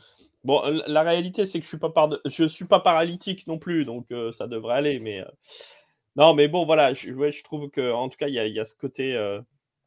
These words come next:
euh, moi, ce que je trouve intéressant dans le, dans le « et maintenant », c'est, c'est cette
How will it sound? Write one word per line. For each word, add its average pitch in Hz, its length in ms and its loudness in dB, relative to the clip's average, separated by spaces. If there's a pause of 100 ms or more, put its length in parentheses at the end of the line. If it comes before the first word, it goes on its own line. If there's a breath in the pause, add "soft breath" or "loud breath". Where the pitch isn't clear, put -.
(120)
euh, 87 160 -6 (600)
moi, 151 220 0
ce - 60 -18
que 160 120 -6
je - 60 -12
trouve 151 160 -8
intéressant 143 500 -4
dans 135 140 -6
le, 113 280 -2
dans 117 140 -8
le « 120 160 -6
et 120 40 -6
maintenant », 120 380 -6
c'est, 113 300 -8
c'est 107 160 -18
cette - 480 -16